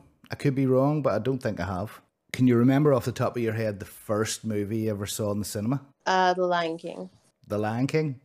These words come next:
Speaker 1: I would need to, I would need to check release dates here to, to confirm this, but it's a toss-up for me. I can remember going to see, I actually went to see Legend, right? This is what hap-, I think it was my aunt and uncle took me to see Legend,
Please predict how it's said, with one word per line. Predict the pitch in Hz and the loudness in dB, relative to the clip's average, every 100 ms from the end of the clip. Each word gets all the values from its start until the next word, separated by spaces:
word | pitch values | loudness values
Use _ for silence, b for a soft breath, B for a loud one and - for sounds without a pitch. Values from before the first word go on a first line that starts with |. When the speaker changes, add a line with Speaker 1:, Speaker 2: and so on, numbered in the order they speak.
| - | 0
Speaker 1:
I | |
would | 135 147 | 2 4
need | 180 185 | 4 4
to, | 170 - | 2 2
I | |
would | 143 151 | 4 4
need | 170 | 4
to | 165 | 2
check | - 139 139 | 2 0 2
release | 131 117 127 | 2 2 0
dates | - 160 - | 0 0 0
here | - 160 156 | 2 4 4
to, | 127 - | 2 -4
to | 104 120 | -6 -6
confirm | - 120 - 113 110 139 | -2 -2 -2 0 4 4
this, | 160 156 - | 4 2 0
but | - 123 - - - | -2 -2 -6 -14 -10
it's | 107 - | -6 -6
a | |
toss-up | - - 139 139 165 - | -2 2 2 2 0 0
for | - | 0
me. | 160 156 151 135 | 2 4 4 0
I | 113 | -4
can | - 139 | 0 4
remember | 135 143 151 165 | 4 4 4 4
going | 165 143 135 131 | 2 2 4 2
to | 123 | -2
see, | - 123 120 120 117 - _ _ - | -2 0 2 0 -2 -8 _ _ -2
I | 131 | 2
actually | 156 185 - 202 | 2 0 0 2
went | 156 143 | 2 2
to | 135 | -2
see | - 131 117 117 - | -4 -2 0 -2 -2
Legend, | 110 113 107 113 156 151 113 - - | 0 0 0 0 2 2 0 -6 -2
right? | 117 147 - | 0 0 -2
This | 120 117 | -6 -4
is | 143 | -2
what | 135 117 | 0 2
hap-, | 107 | 0
I | 110 | -2
think | 101 156 | -2 -4
it | - | -2
was | 135 | 0
my | 131 113 - | 2 2 0
aunt | 110 147 - | 0 0 0
and | 131 | 0
uncle | 113 117 127 | 0 -2 -6
took | 120 123 | -6 -8
me | 104 | -6
to | 107 | -6
see | 101 110 101 | -4 -4 -4
Legend, | 98 95 92 131 | -4 -4 -2 -2